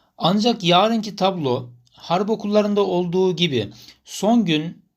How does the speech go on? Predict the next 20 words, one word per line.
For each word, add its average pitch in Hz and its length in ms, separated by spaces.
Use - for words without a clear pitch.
e, 123 300
ne 190 80
olursa 208 420
olsun, 190 720
e, 127 340
belirtilen, 196 840
e, 135 200
planlama 190 520
çerçevesinde 175 580
çağrılar 175 400
yapılırsa 160 560
arkadaşlar 127 560
aday 190 300
çağrıları 185 600
düşük 202 340
seyredecek 160 760
görünüyor. 123 480
Bu 202 240
bahsetmiş 220 500
olduğumuz 196 600